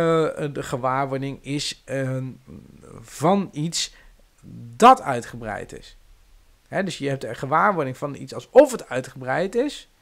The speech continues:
van iets als uitgebreid. Maar, eh, alleen als die gewaarwording bepaald is door de primaire kwaliteit van het object waarvan je gewaar wordt, zou je kunnen zeggen, is dat ook een correcte gewaarwording.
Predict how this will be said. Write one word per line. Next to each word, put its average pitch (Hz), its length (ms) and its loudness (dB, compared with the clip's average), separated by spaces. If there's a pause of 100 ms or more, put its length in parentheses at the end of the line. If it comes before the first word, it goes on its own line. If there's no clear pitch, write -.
(100)
van - 120 -18
iets - 260 -10
als 214 380 6
uitgebreid. 131 880 -2 (500)
Maar, 160 600 4 (120)
eh, 151 380 0
alleen 202 580 0
als 156 280 0
die 139 360 -10
gewaarwording 143 800 -2
bepaald 247 640 2
is 110 360 -10
door 170 520 4 (100)
de - 80 -18
primaire 151 480 -6
kwaliteit 120 520 -6
van 214 260 -2
het 156 120 -4
object 117 400 -10
waarvan 123 420 -2
je 110 120 -8
gewaar 180 460 2
wordt, 117 260 -6
zou 135 180 -4
je 135 100 -6
kunnen 131 260 -14
zeggen, 131 220 -12
is 165 200 -6
dat 143 240 -4
ook 127 220 -8
een 131 80 -12
correcte 139 560 -6
gewaarwording. 98 720 -10